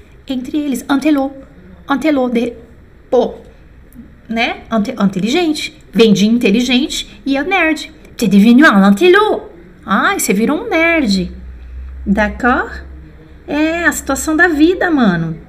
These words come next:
Não é? É isso aqui. Ça va ou ça va? Hi! Vocês gostaram, né? Continuando. Ah lá, essa aqui é outra. O que que significa ladif?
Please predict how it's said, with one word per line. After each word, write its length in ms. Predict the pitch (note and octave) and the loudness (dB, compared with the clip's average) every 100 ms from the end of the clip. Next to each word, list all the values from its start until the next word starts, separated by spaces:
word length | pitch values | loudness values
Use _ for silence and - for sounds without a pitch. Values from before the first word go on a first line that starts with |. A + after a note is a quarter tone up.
| - - | -18 -4
Não 220 | A3+ C4+ | 2 4
é? 340 | F#4 B3+ F#3+ - - - - - - - - - - | 4 2 -4 -8 -16 -18 -20 -20 -20 -20 -20 -18 -10
É 100 | C4 | -8
isso 220 | C#4 G#4 | -8 -10
aqui. 540 | A4+ - B4 D#4+ G3+ - - - - - - - | -8 -6 -2 -2 -4 -10 -20 -20 -20 -20 -20 -18
Ça 220 | - A#3 | -10 -6
va 140 | A#3+ | -4
ou 80 | A4+ | -6
ça 140 | - A#4 B3+ | -8 -4 -4
va? 360 | G3 E3+ - - - - - - - - - | -2 -6 -8 -18 -20 -20 -20 -20 -20 -8 0
Hi! 240 | A#4+ - - - - - - - - - - - - - - - | 0 0 -10 -20 -20 -20 -20 -20 -20 -20 -20 -20 -20 -20 -20 -20
Vocês 220 | - G#3+ | -4 -4
gostaram, 560 | F3+ G3+ - F3+ E3 E3 | -2 -4 -4 -4 -4 -6
né? 180 | F3+ G3+ - - - | -6 -6 -10 -20 -6
Continuando. 1000 | A#3+ C4 - E4 F4+ A#3+ F3 D#3+ D#3+ B2 - - - - - - - - - - - - - - | -2 2 2 4 4 4 2 0 -4 -8 -12 -20 -20 -20 -20 -20 -20 -20 -20 -20 -20 -20 -20 -2
Ah 120 | G3+ | 0
lá, 240 | F3 - - | 0 -2 -6
essa 240 | G3 - | -8 -6
aqui 140 | - B3+ | -4 -2
é 60 | |
outra. 380 | F#4+ D#4+ - G3+ | 0 -2 -2 -6
O 40 | |
que 160 | - G4 | -4 -6
que 80 | - | -2
significa 600 | - D#4 C#4+ C#4 D#4 C#4 | 2 2 2 2 0 2
ladif? 540 | C4+ B3 B3 A#3+ - | 2 2 2 2 0